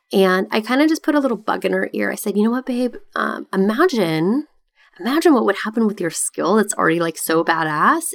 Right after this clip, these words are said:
if you just did maybe twenty minutes a day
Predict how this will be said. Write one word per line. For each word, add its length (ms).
if 200
you 140
just 300
did 420
maybe 200
twenty 340
minutes 320
a 60
day 600